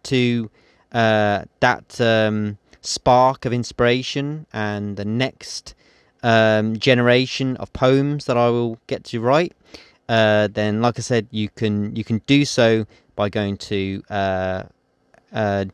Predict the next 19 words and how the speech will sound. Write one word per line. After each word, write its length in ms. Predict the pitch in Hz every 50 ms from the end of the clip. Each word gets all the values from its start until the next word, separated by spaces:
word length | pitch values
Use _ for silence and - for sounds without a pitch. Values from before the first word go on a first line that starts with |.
| _
w 240 | _ 143 139 131 127
w 180 | 113 113 104 113
w 600 | - 139 143 139 147 143 143 143 143 147 151 147 _ _ _ _ _
dot 360 | 123 107 104 - - - - - -
buy 340 | 123 107 - 135 135 143 143
me 140 | 139 131
a 60 | 120 113
coffee 500 | - - - 127 120 - - 123 113 107
dot 200 | - 98 - -
com 420 | - - 135 143 143 143 147 147 - _ _ _ _ _
slash 600 | - - - 123 110 104 95 - - - - - _ _ _ _
mark 320 | - 107 110 104 104 - _
the 80 | -
poet, 340 | - - - 85 82 - - _ _ _ _ _ _
and 120 | - 107 98
I 140 | 95 95
will 180 | 98 98 95 92
thank 520 | 90 - _ _ 139 139 139 123 - -
you 280 | 135 127 120 120 117 113